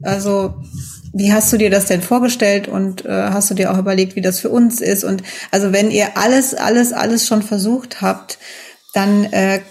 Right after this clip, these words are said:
kann so ein Gespräch vielleicht auch dazu führen, dass er sich das nochmal überlegt oder dass, ähm,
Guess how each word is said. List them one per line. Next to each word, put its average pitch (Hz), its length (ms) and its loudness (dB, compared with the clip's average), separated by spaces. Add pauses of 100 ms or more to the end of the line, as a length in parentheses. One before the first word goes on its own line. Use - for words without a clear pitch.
kann 240 500 2
so 226 220 4
ein 285 100 6
Gespräch 262 500 2
vielleicht 220 360 2
auch 233 160 2
dazu 240 260 -2
führen, 233 640 4
dass 214 380 0
er 208 580 2
sich 214 220 -2
das 214 160 0
nochmal 208 240 2
überlegt 226 540 2
oder 196 380 4
dass, 196 380 0
ähm, 180 520 0